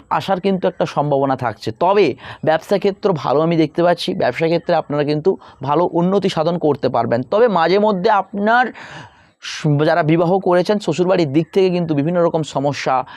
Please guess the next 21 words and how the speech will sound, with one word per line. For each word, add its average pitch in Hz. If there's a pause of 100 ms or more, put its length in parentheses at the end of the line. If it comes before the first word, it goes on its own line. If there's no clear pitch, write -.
(120)
আপনারা 139
পড়ে 127
যেতে 123
পারেন, 113
দর্শক 104
বন্ধু। 104
এবার 233
চলে 196
আসছি 208
কুম্ভ 151
রাশিতে। 104 (320)
কুম্ভ 214
রাশির 254
সাপেক্ষে 220
বলবো, 233
এই 190
সময়টা 202
আপনাদের 196
কিন্তু 208
উচ্চ -
বিদ্যা, 185